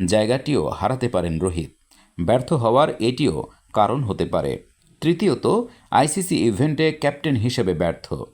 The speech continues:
রোহিতের নেতৃত্বে ভারত তিন ফরম্যাটের নকআউট ম্যাচে পৌঁছিয়েছে। দুহাজার বাইশ সালের টি টোয়েন্টি বিশ্বকাপ, দুহাজার তেইশ সালেই ডব্লিউটিসির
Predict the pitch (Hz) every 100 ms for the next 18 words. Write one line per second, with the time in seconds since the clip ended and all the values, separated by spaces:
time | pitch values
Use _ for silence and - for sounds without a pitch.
0 | _ _ _ - 113 180 214 202 - 123
1 | 123 220 - 98 82 95 117 117 120 147
2 | 196 208 143 151 160 98 78 95 127 135
3 | 120 92 92 104 131 156 120 90 - 85
4 | 78 - 85 - _ _ _ 101 107 110
5 | 101 78 87 117 135 147 139 143 127 127
6 | 131 107 78 92 117 123 135 135 - -
7 | _ 123 143 147 131 131 135 - - 120
8 | 120 190 - - _ 98 123 139 180 180
9 | 139 139 117